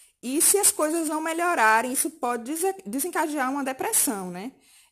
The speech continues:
E é outro problema grave pra quem tá na base dessa pirâmide, a, é o ciclo da derrota, é a questão da expectativa de vida, porque quem tá nessa, nessa, nessa base, é, tem mais tendência a um câncer,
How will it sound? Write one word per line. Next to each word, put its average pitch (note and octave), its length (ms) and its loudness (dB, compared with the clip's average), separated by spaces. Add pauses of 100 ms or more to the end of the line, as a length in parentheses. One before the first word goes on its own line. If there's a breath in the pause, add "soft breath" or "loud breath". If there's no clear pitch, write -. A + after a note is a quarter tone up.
E G3 840 -10
é G3 580 0
outro G#3+ 280 2
problema A3+ 400 -2
grave F#3+ 480 4
pra G3+ 160 -6
quem G3 160 -6
tá F#3+ 120 -4
na F#3+ 120 -4
base F3+ 420 0
dessa F#3 300 2
pirâmide, F#3 840 -8 (100)
a, F3+ 240 -10
é E3+ 140 -4
o E3+ 40 -6
ciclo F#3+ 420 -4
da F3 160 -6
derrota, F3 600 -8 (340 loud breath)
é G#3+ 100 -6
a A3 40 -4
questão A#3+ 360 -4
da A#3 60 -6
expectativa A#3+ 680 -6
de A#3 120 -8
vida, A#3 440 -6
porque E3+ 840 -10 (540 soft breath)
quem G#3+ 160 -6
tá A3+ 160 -4
nessa, G3 500 -2
nessa, - 380 -10
nessa E3 640 -12 (100)
base, G#3 680 -6
é, F3 340 -8
tem G3+ 180 -12
mais F#3+ 220 -2
tendência G#3+ 460 -8
a - 20 -12
um F#3 40 -14
câncer, F3+ 540 -8